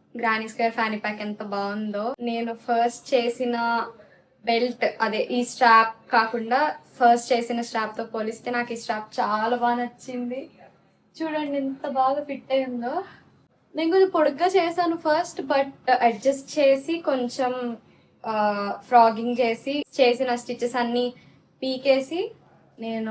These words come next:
మళ్ళీ దీన్ని ఇలా చేసా. చాలా అంటే చాలా ఫిట్‌గా బాగుంది. నేను పరిగెట్టినా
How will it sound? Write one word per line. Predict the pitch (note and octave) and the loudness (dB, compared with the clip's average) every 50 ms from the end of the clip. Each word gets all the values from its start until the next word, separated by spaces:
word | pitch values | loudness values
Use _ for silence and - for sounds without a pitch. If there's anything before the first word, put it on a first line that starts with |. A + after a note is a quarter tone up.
| G#3+ G#3+ | -6 -6
మళ్ళీ | G#3+ G#3 G#3+ A#3 A#3+ | -6 -4 -4 -2 -2
దీన్ని | A#3 A#3+ A#3 A3+ A3 | 0 0 0 0 -2
ఇలా | G#3+ G#3+ G#3 - - | -2 -4 -4 -6 -8
చేసా. | A3 G3+ G#3+ A3 - - G#3+ G#3 G#3 A#3+ D4+ - - _ - - - - | -8 -8 -8 -8 -8 -8 -8 -6 -8 -8 -10 -14 -18 _ -20 -20 -12 -6
చాలా | B3+ A3 G#3+ G#3+ G#3+ A3+ A3 | -2 -2 0 2 2 0 0
అంటే | A3+ G#3+ C4 C#4 C4+ | -2 -2 -4 -4 -2
చాలా | B3 A3+ A3 A3 A#3+ A#3+ - | -2 0 2 2 0 0 -2
ఫిట్‌గా | A#3+ A3 - - - A3+ G#3+ A#3+ B3+ A#3 G#3+ | -6 -12 -12 -10 -8 -4 0 0 0 0 0
బాగుంది. | G#3 G3+ G3+ G#3+ A3+ A#3+ A#3 A3 G#3+ A3 A#3+ C4 C4 C4 | -2 -2 -2 -4 -4 -4 -6 -6 -4 -6 -6 -6 -6 -4
నేను | B3+ A#3+ A#3+ A#3+ A3+ A3 | -4 -2 -2 -4 -2 -2
పరిగెట్టినా | A#3 A3 A3 G#3+ B3 A#3 B3+ B3+ B3+ | 0 0 0 0 0 -2 -2 -2 -2